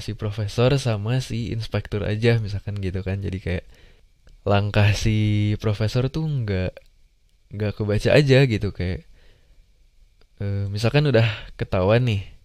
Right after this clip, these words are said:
tapi gimana caranya dia berimprovisasi, terus kayak memikirkan strategi apa berikutnya, itu tuh kayak nggak kebaca. Terus juga setiap gerak-geriknya juga nggak ngerti gitu ya, "Wah, dia ngapain sih?" Oh, pas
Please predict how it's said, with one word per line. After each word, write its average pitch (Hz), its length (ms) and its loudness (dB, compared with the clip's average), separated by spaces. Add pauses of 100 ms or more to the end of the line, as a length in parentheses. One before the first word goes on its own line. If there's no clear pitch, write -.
(140)
tapi - 400 -4 (640)
gimana 104 320 -4
caranya 107 400 -4
dia 113 160 0
berimprovisasi, 104 1000 -4
terus 107 180 -6
kayak 101 240 -6
memikirkan 104 640 -6
strategi 95 640 -6
apa 87 160 -4
berikutnya, 110 460 -6
itu 117 100 -4
tuh 143 80 -8
kayak 117 240 -4
nggak 104 160 -6
kebaca. 90 400 -6
Terus 110 240 -6
juga 101 240 0 (1040)
setiap 104 400 2 (220)
gerak-geriknya 110 720 0
juga 123 320 2 (960)
nggak 101 220 0
ngerti 147 260 4 (160)
gitu 90 60 -2
ya, 123 140 0 (180)
"Wah, 104 160 -2
dia 98 180 2
ngapain 110 460 0
sih?" 151 260 -2
Oh, 117 300 -4
pas - 320 -4